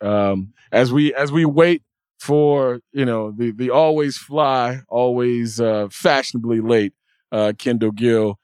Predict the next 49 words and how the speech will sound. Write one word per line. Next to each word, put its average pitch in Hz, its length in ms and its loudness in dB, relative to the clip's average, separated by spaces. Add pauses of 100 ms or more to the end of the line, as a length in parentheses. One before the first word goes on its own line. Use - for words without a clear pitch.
(220)
is 104 160 -8
Will 147 160 2
Perdue 120 400 0
for 113 140 -8
the 104 80 -4
time 107 300 0
being, 104 300 0
of 98 120 -4
course, 107 360 0
my, 107 640 -2
my 131 220 0
other 123 400 -2 (120)
partner 98 460 -4
on 92 480 -8
N 110 100 -6
B 95 80 -8
C 101 160 -8
Sports 101 320 -2
Chicago. 95 640 0
And 104 100 0
Will, 226 360 4 (400)
I, 135 260 2
I 175 60 4
can't 180 260 -2
wait 160 200 -2
till 135 100 -8
K 135 260 0
G 123 240 -2
jumps 117 320 -2
on 117 160 2
here 110 160 -2
because 104 300 -6
he 131 100 2
sent 139 320 2
me, 107 340 0 (460)
he 127 80 0
sent 127 300 2
me 120 180 4
a 110 80 2
direct 113 320 0
message 113 380 -2
via 110 280 -2
Instagram 110 460 -2
because 107 240 -4
we 135 160 2
both 135 340 2
noticed 113 360 -2
something 101 400 -4 (560)
uh, 104 400 2